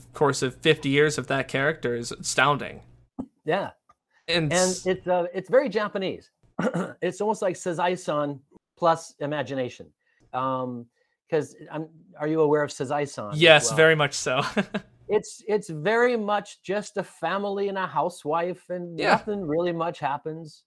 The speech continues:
Speaker 1: Yeah, like, uh,
Speaker 2: Um,
Speaker 1: Maruko-chan, that's, that's another one.
Speaker 2: <clears throat> Yeah, and it, that's very much Japanese culture. Japanese love the everyman, um, or the every woman.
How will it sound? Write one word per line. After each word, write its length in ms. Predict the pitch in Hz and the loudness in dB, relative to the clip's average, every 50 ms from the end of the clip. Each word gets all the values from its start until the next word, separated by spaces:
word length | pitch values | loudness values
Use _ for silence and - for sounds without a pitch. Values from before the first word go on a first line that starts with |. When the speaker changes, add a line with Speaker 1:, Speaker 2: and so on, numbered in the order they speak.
| _ _ | _ _
Speaker 1:
Yeah, 220 | 208 240 208 156 - - | 2 2 2 2 0 -2
like, 180 | 180 170 165 - 170 | -2 0 0 0 2
uh, 200 | 175 170 165 143 | 2 2 2 2
Speaker 2:
Um, 140 | 139 139 - - - - | 0 -6 -12 -14 -14 -2
Speaker 1:
Maruko-chan, 580 | 170 175 190 202 196 190 170 - - 135 123 127 | 2 4 4 4 4 2 -2 0 0 -2 -2 -4
that's, 160 | 139 135 - | -6 -8 -8
that's 260 | - 151 147 143 - 151 | -8 -8 -8 -8 -4 -2
another 200 | 147 151 151 156 | -2 0 0 -2
one. 220 | 139 123 110 113 - - _ - - - _ _ _ - | -4 -4 -6 -10 -14 -20 _ -20 -20 -20 _ _ _ -10
Speaker 2:
<clears throat> 400 | - - - 190 - - - - | -4 -2 0 0 -2 -2 -6 -2
Yeah, 360 | 190 190 208 190 170 131 104 - _ - - 131 - - - - _ | 2 2 2 2 2 0 -4 -6 _ -18 -18 -18 -18 -20 -20 -10 _
and 180 | 170 190 190 185 180 190 | -2 -2 -2 -2 -4 -6
it, 80 | 190 - 151 | -8 -10 -10
that's 300 | 139 131 180 180 143 123 | -4 -2 -2 -2 -2 -2
very 180 | 156 202 214 | -4 -4 -4
much 240 | 208 208 202 - - | -4 -4 -6 -8 -6
Japanese 420 | 160 170 170 165 175 160 147 139 | -4 -4 -4 -4 -4 -6 -6 -8
culture. 460 | - - 127 127 127 - - 92 - _ _ _ _ | -8 -8 -8 -8 -8 -8 -12 -12 -12 _ _ _ _
Japanese 680 | 113 107 160 190 220 226 226 226 214 208 208 196 196 - | -6 -4 -2 -2 -2 0 0 0 0 2 0 -2 -4 -6
love 400 | 151 151 156 165 175 170 147 143 | -6 -2 0 0 0 -2 -2 -4
the 180 | 160 160 - - | -4 -6 -4 -2
everyman, 680 | 139 151 131 123 135 143 131 123 120 113 107 95 85 78 73 _ _ _ _ _ _ _ _ _ _ _ _ _ _ _ | -2 -2 -2 -4 -4 -4 -4 -6 -6 -8 -10 -12 -16 -18 _ _ _ _ _ _ _ _ _ _ _ _ _ _ _ _
um, 280 | 127 127 127 131 127 135 | -4 -2 -2 -2 -2 -2
or 100 | 139 143 | -2 -2
the 200 | 139 143 139 - | -2 -2 -2 0
every 340 | 139 139 139 120 127 139 135 | 0 0 0 0 -2 -2 -2
woman. 440 | 123 110 113 123 117 104 98 90 | -2 -2 -2 -4 -4 -4 -6 -10